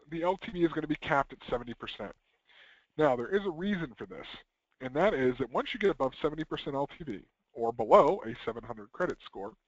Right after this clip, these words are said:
Fannie requires you to requalify at the end of the loan. Well, that then becomes a two-time close. Okay, so in order to keep this in the bounds of a one-time close product,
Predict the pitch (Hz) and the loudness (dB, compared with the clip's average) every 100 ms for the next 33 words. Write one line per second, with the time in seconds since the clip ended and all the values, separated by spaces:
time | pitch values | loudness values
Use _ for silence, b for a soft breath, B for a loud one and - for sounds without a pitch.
0 | B B B B B B _ 165 185 220 | B B B B B B _ 2 2 0
1 | 226 135 127 127 135 123 117 127 123 123 | -2 4 4 4 -2 -8 -8 -2 2 2
2 | - 107 110 107 104 101 104 139 117 - | 4 0 0 -4 -6 -4 2 2 0 -6
3 | _ _ _ _ - 151 185 _ _ _ | _ _ _ _ 4 4 4 _ _ _
4 | - 170 190 156 160 147 147 143 - 131 | 0 2 4 2 4 2 2 -2 -4 2
5 | 131 123 123 107 90 - - _ b b | 2 2 -4 -6 -6 -10 -20 _ b b
6 | b b - 123 120 - - 208 254 180 | b b -10 -4 -4 -4 0 2 2 0
7 | - 202 175 - 135 135 180 165 127 104 | -4 -2 -2 -2 -4 4 6 4 0 -8
8 | 101 151 185 - 165 147 - 127 107 - | 0 0 0 -2 -2 -2 -4 -4 -4 -4
9 | 170 208 - - | 0 0 0 -12